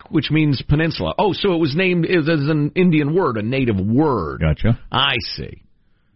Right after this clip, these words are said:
Speaker 1: Um, Arizona, Connecticut, Hawaii.
Speaker 2: But is Big Peninsula holding back Inuits?
Speaker 1: Uh, Idaho, Illinois, uh, Iowa, Kansas, uh,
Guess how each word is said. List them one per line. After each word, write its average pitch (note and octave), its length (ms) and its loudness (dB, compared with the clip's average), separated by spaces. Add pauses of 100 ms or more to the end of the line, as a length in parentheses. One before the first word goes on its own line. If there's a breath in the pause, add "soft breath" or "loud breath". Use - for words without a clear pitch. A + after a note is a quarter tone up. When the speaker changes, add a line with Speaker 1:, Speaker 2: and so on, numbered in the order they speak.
(140)
Speaker 1:
Um, C#2+ 340 0
Arizona, B2 840 0
Connecticut, F3 800 -4 (920)
Hawaii. E3+ 840 0
Speaker 2:
But G3+ 120 4
is F3 140 2
Big D#3 280 -2
Peninsula F#3 480 0
holding F#3 340 2
back G3 220 -2
Inuits? A3+ 720 -2
Speaker 1:
Uh, G#2+ 300 -2 (120)
Idaho, F#3+ 960 0 (380)
Illinois, F#3 1160 0 (920)
uh, D#2 560 -2
Iowa, D3+ 1200 0 (240)
Kansas, E3+ 960 0 (560)
uh, - 280 -2